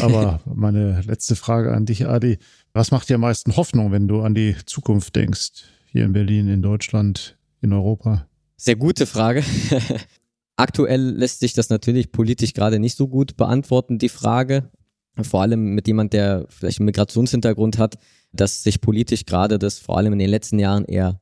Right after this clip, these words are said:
Speaker 2: negativ entwickelt hat. Hoffnung macht es mir aber trotzdem, dass ich sehe, dass die junge Generation, von der viele sprechen, dass die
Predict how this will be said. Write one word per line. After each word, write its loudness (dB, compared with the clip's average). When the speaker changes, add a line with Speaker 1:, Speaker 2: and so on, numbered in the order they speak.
Speaker 2:
negativ 0
entwickelt 0
hat. 0
Hoffnung 2
macht 0
es -2
mir 2
aber 0
trotzdem, 0
dass -2
ich 0
sehe, 2
dass -4
die 0
junge 0
Generation, 0
von 0
der 2
viele 0
sprechen, -2
dass -2
die 0